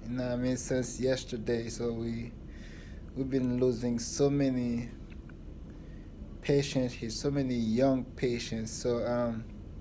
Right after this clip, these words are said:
so I had to step back a little bit, sit in that corner, you know what I mean? I mean, to think to the, think, um, think about myself,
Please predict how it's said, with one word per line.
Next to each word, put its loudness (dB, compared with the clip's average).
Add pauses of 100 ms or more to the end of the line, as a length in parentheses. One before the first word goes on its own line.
(800)
so 0
I 6
had 2
to -4
step 0
back 2
a 0
little 2
bit, 0
sit -2
in 0
that 0
corner, 4
you 2
know 2
what 2
I 0
mean? 0
I -2
mean, -2 (1160)
to -2 (120)
think 2
to 2
the, 6
think, 2
um, 4 (460)
think 2
about 4
myself, 2